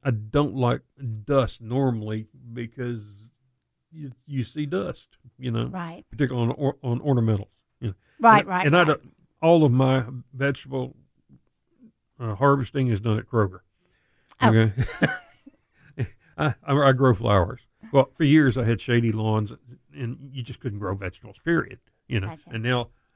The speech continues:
Speaker 1: it's time two elms have died, and I've gotten a little sunlight in there, and I'm able to grow sunflowers that I was never able to grow before.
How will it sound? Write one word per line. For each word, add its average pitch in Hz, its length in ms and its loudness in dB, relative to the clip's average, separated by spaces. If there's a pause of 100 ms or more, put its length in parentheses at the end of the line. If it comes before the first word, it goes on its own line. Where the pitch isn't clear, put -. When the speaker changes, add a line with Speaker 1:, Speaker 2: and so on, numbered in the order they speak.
(220)
Speaker 1:
it's - 180 -20
time 120 320 6
two 127 240 4
elms 113 340 2
have 110 140 -6
died, 107 380 4
and 101 140 -2
I've 98 100 -6
gotten 107 220 -2
a 104 40 -6
little 101 140 -4
sunlight 104 560 0
in 98 200 -6
there, 95 220 -6 (240)
and 117 140 -4
I'm 123 160 -2
able 131 280 2
to 113 100 -4
grow 107 220 2
sunflowers 135 1500 2
that 104 160 0
I 104 60 2
was 98 200 -6
never 117 380 2
able 101 200 -4
to 107 80 -2
grow 101 200 2
before. 113 480 2